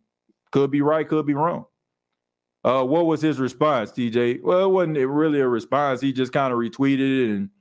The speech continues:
you know, just told, you know, gave me, like, this, I guess, like, the speak emoji. Like, man, he, he's speaking, he telling the truth, I guess. Um, but, man, I didn't expect for it to, like,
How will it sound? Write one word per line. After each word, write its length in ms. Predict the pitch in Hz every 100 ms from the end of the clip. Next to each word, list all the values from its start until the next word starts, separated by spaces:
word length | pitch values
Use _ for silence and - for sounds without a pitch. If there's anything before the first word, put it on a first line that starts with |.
| _ _ _ _ _ _ _
you 200 | 107 107
know, 200 | 113 113
just 360 | 107 113 110 -
told, 360 | 120 120 120
you 80 | 117
know, 160 | 113 113
gave 280 | 107 131
me, 140 | 123 123
like, 260 | 123 117
this, 260 | 107 110 104 -
I 120 | 110
guess, 200 | 117 127
like, 200 | 127 110
the 80 | 101
speak 340 | - - 135
emoji. 560 | 131 123 127 135 123 127
Like, 220 | 117 104
man, 160 | 110 113
he, 180 | 117 113
he's 220 | 117 117 110
speaking, 560 | - 131 117 113 110 - _ _ -
he 80 |
telling 320 | 110 139 127 113
the 60 |
truth, 280 | 104 147 131
I 120 | 104
guess. 280 | 101 101 90 _ _ _ _ _ _ _ -
Um, 420 | 104 104 101 98 -
but, 280 | 104 98 - - -
man, 420 | 131 127 120 - _ _ _ _ -
I 100 | 143
didn't 180 | 151
expect 320 | 135 - 135 131
for 220 | 123 123
it 60 |
to, 180 | 120 110
like, 340 | 110 110 104